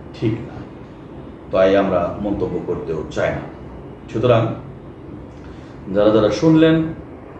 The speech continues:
এবং দেখলেন, অবশ্যই লাইক করতে ভুলবেন না, একটি কমেন্টস করবেন, এমন একটি কমেন্টস করবেন যেটা আপনার জানা নাই।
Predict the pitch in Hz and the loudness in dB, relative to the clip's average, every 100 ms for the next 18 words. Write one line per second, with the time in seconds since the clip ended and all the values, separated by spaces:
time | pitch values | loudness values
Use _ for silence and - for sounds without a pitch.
0 | - - 95 92 92 98 101 123 117 104 | -16 -10 -6 -2 0 0 2 2 2 2
1 | 101 107 98 90 104 - 123 - 120 139 | 2 2 2 2 2 0 -4 -2 0 0
2 | 139 139 147 143 117 113 113 104 135 - | 0 0 0 -2 -4 -4 0 2 2 0
3 | - 95 92 95 120 120 107 123 170 165 | -2 -4 -2 -2 -2 -2 0 2 4 2
4 | 165 - 98 98 95 - 98 95 123 - | -2 0 0 0 -2 -4 -4 0 0 -2
5 | - - - - - - - - - - | -6 -14 -14 -14 -14 -14 -14 -14 -14 -14
6 | - - - - 143 135 - 101 92 98 | -14 -12 -8 0 2 2 2 -2 -2 -2
7 | 85 71 | -2 -4